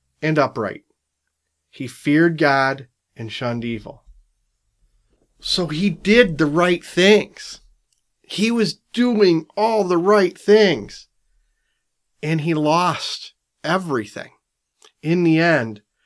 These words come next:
God restored everything to him. But for a period of time,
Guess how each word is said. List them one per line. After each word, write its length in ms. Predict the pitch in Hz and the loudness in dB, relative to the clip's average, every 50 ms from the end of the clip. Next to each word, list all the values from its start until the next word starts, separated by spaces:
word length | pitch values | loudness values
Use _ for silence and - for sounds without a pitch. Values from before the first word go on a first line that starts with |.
| _ _ _ _ | _ _ _ _
God 300 | - 135 135 139 151 147 | -12 -10 -6 -6 -6 -6
restored 520 | 139 135 123 - - - 131 131 131 123 113 | -6 -8 -8 -8 -4 -2 -2 -2 -2 -2 -4
everything 500 | 98 95 107 98 90 - - - 101 - - | -6 -8 -8 -12 -12 -12 -16 -16 -16 -16 -18
to 120 | - 92 | -20 -20
him. 200 | - - - - _ _ _ _ _ _ _ _ _ _ _ _ | -20 -20 -20 -20 _ _ _ _ _ _ _ _ _ _ _ _
But 140 | - - - | -12 -12 -10
for 320 | - - - 170 180 175 | -10 -6 -2 2 2 2
a 80 | 160 160 | 2 0
period 520 | - - - 190 190 196 202 196 202 196 | -4 -6 -2 2 2 2 2 2 2 0
of 120 | 185 170 - | -2 -2 -6
time, 520 | - - 175 170 170 156 120 104 104 - | -8 -6 -4 -2 -2 -2 -4 -6 -10 -14